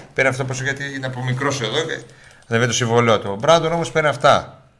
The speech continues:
Δεν θα πάρει περισσότερα ποτέ. Έτσι. Ε... μακάρι να δίνουν και άλλοι αυτά που δίνουν.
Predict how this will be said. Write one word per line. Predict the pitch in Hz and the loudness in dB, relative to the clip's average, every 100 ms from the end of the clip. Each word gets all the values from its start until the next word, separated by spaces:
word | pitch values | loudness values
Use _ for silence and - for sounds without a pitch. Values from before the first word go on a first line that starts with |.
| _ _ _ - | _ _ _ 4
Δεν | 127 | 6
θα | |
πάρει | 127 120 | 8 8
περισσότερα | 98 90 90 90 85 | 4 -4 -6 -8 -10
ποτέ. | 80 98 127 - - - - - - | -10 -12 -12 -16 -16 -16 -18 -20 -2
Έτσι. | 117 127 127 127 - - - | 0 2 0 -2 -12 -14 0
Ε... | 113 110 107 101 101 104 - _ _ _ _ _ _ _ _ _ _ _ _ | 4 6 6 4 2 -2 -12 _ _ _ _ _ _ _ _ _ _ _ _
μακάρι | 139 143 190 202 | 2 8 10 10
να | 185 | 8
δίνουν | 190 180 | 4 2
και | 170 | 6
άλλοι | 180 170 | 8 8
αυτά | 160 165 | 4 2
που | 147 | -2
δίνουν. | 143 139 127 123 123 123 | -4 -4 -2 -4 -6 -10